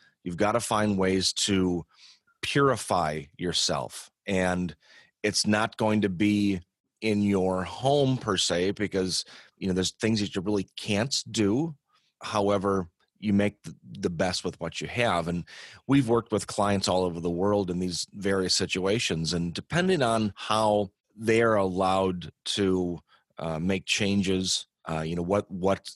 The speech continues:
they're allowed to do, uh, we usually can help them choose materials to at least make the space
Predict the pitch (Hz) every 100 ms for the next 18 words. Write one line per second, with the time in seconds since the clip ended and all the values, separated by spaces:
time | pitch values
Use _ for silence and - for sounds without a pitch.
0 | - 95 92 92 90 90 90 80 78 101
1 | 90 82 82 - - 73 78 78 76 98
2 | 104 135 139 110 - 107 92 92 98 -
3 | 90 82 - 95 95 87 - - _ _
4 | 82 85 - 110 107 92 87 - - 98
5 | 85 95 110 117 - - - - - 98
6 | 95 98 98 92 - - - 98 95 -